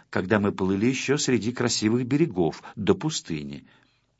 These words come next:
И он стал доставать все новые и новые картины, портреты, пейзажи, изображения сценок, когда малыши строили плоты,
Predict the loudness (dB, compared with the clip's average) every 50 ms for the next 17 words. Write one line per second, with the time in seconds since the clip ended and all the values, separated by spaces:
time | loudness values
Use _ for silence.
0 | -20 -20 -10 0 4 6 6 6 6 6 6 6 6 6 4 4 6 4 6 6
1 | 6 6 4 4 6 6 6 6 6 4 4 6 6 6 6 6 6 4 4 4
2 | 6 6 4 4 4 2 2 2 2 -2 0 0 0 0 0 0 2 2 2 2
3 | 0 -2 0 0 0 0 0 -2 -4 -2 0 0 0 0 0 -2 0 0 2 2
4 | 0 0 -2 -2 0 0 0 2 2 0 2 2 2 2 2 0 -2 -2 -4 -6
5 | -6 -6 -2 0 2 2 2 2 0 -2 -4 -4 -6 -14 -18 -20 -16 -6 -2 -2
6 | 0 2 4 4 4 4 2 2 2 0 0 -2 -2 -2 -2 -2 0 0 2 2
7 | 2 0 -2 -4 -2 -2 -2 -2 -2 0 2 2 2 2 0 -4